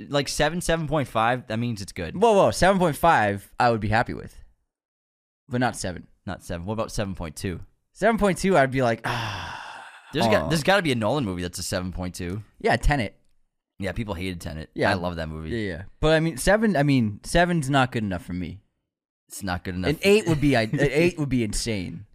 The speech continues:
Speaker 2: If you, if you made something that was an eight,
Speaker 1: Yeah,
Speaker 2: that would,
Speaker 1: that's,
Speaker 2: that
Speaker 1: that's
Speaker 2: would be
Speaker 1: pretty
Speaker 2: fucking
Speaker 1: incredible.
Speaker 2: nuts.
Speaker 1: With a lot of
Speaker 2: Yeah,
Speaker 1: ratings.
Speaker 2: that would be nuts.
Speaker 1: With, with a lot of ratings, that'd be nuts.
Speaker 2: Yeah.
Speaker 1: Uh, actually, Chris Nolan, Insomnia is a seven point two.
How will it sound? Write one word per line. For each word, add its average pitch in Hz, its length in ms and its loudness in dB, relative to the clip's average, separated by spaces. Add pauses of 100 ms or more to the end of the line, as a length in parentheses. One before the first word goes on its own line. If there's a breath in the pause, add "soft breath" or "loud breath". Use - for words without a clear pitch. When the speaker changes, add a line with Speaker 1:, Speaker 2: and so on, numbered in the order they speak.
Speaker 2:
If 113 140 0
you, 139 160 0
if 139 180 0
you 147 80 0
made 123 240 0
something 110 240 0
that 101 60 -2
was 95 160 -6
an 98 160 -8
eight, 98 180 -6
Speaker 1:
Yeah, 110 100 2
Speaker 2:
that 95 60 2
would, - 40 4
Speaker 1:
that's, 110 120 -4
Speaker 2:
that 117 120 2
Speaker 1:
that's 110 120 2
Speaker 2:
would 110 60 -2
be 107 40 0
Speaker 1:
pretty 110 200 0
Speaker 2:
fucking 95 160 -2
Speaker 1:
incredible. 95 280 -2
Speaker 2:
nuts. - 0 -
Speaker 1:
With 131 140 0
a 127 100 2
lot 110 300 4
of 104 100 -2
Speaker 2:
Yeah, 104 60 -6
Speaker 1:
ratings. 95 480 -2
Speaker 2:
that 110 100 0
would 117 80 2
be 117 120 0
nuts. 95 500 -6
Speaker 1:
With, - 260 -10
with 123 120 -6
a 127 40 -2
lot 151 200 4
of 156 40 0
ratings, 131 240 0
that'd 107 120 -2
be 104 100 -4
nuts. 90 280 -4
Speaker 2:
Yeah. 98 140 -2
Speaker 1:
Uh, 101 380 0 (140)
actually, 143 320 -4
Chris - 240 -6
Nolan, 123 400 -2
Insomnia 143 420 0
is 117 80 0
a 101 40 -4
seven 98 260 -4
point 92 240 -6
two. 80 200 -10